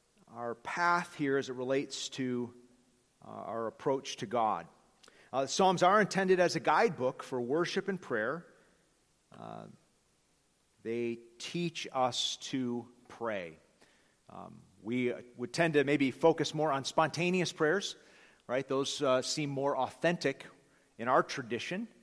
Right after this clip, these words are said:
But I would suggest to you that there's great value in using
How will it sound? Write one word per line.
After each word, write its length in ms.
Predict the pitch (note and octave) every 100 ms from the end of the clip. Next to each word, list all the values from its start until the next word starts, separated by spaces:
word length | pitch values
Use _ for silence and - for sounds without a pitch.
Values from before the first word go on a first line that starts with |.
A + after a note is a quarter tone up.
| _ _ _ _ _ _ _ _ -
But 200 | B2 B2
I 100 | C#3+
would 120 | C#3
suggest 440 | B2+ A2 E3+ -
to 60 | C#3+
you 60 | B2+
that 140 | A#2+
there's 200 | B2 G#2+
great 320 | C3+ D3 A2
value 680 | B2+ C#3+ D#3+ C#3+ A2 A2+ A#2+
in 160 | A2+ A#2
using 680 | B2 D3+ C#3+ C3+ B2+ B2